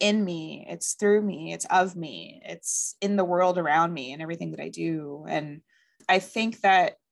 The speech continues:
always viewing Saturn as an external force of some kind, or that's, like, checking on you, or, or as if, like, there has to be a lesson to it all,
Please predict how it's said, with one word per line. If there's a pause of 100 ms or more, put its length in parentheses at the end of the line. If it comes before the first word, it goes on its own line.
(200)
always
viewing
Saturn
as
an
external
force
of
some
kind,
or
that's,
like,
checking
on
you,
or, (520)
or
as
if,
like,
there
has
to
be
a
lesson
to
it
all,